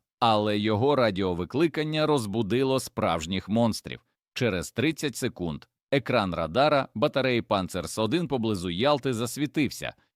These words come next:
Як новорічна ялинка, оператори бачили не п'ять маленьких дронів, а те, що мала показати їм хмара дипольних відбивачів.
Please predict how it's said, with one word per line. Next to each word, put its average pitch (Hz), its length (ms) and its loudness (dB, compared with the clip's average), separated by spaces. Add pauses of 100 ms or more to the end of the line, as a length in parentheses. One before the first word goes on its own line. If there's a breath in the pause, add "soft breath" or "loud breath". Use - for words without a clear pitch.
(120)
Як 113 200 -2
новорічна 143 520 -2
ялинка, 147 600 0
оператори 139 720 0
бачили 127 600 0
не 123 220 0
п'ять 123 400 -2
маленьких 113 580 0
дронів, 131 540 -2
а 98 180 0
те, 156 300 -2
що 101 200 -4
мала 117 300 2
показати 113 580 -2
їм 135 160 -2
хмара 151 460 0
дипольних 107 560 -2
відбивачів. 76 680 -6